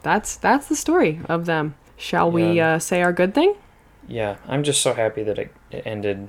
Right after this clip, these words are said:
Speaker 2: in happiness and they're,
Speaker 1: Yeah,
Speaker 2: like,
Speaker 1: their
Speaker 2: happy
Speaker 1: daughter.
Speaker 2: together. They have a kid.
Speaker 1: Yeah.
Speaker 2: They have a daughter. Um,
Speaker 1: She's very cute.
Speaker 2: Is she?
Speaker 1: <laughs>
Speaker 2: That's
Speaker 1: Yeah.
Speaker 2: great.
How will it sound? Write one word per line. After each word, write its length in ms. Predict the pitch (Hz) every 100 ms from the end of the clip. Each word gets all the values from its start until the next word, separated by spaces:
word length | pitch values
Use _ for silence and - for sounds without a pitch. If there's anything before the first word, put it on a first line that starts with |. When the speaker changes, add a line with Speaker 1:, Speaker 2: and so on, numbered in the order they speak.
| -
Speaker 2:
in 360 | 117 104 98 101
happiness 580 | - 104 - 101 95
and 100 | 107
they're, 220 | 98 95 175
Speaker 1:
Yeah, 220 | 165 156
Speaker 2:
like, 100 | 156
Speaker 1:
their 100 | 165
Speaker 2:
happy 40 |
Speaker 1:
daughter. 320 | 165 156 156 156
Speaker 2:
together. 420 | 127 104 104 101
They 120 | 101
have 100 | 98
a 60 | 98
kid. 460 | - 110 107 104
Speaker 1:
Yeah. 340 | 175 165 156 156
Speaker 2:
They 60 | -
have 60 |
a 40 | 107
daughter. 460 | 98 98 98 101 101 - -
Um, 460 | 104 95 95 95 107
Speaker 1:
She's 200 | - 170
very 180 | 160 147
cute. 300 | 151 - - _ _ _ _ -
Speaker 2:
Is 120 | 226
she? 120 | -
Speaker 1:
<laughs> 160 | 220 -
Speaker 2:
That's 220 | - 160
Speaker 1:
Yeah. 60 | -
Speaker 2:
great. 280 | - -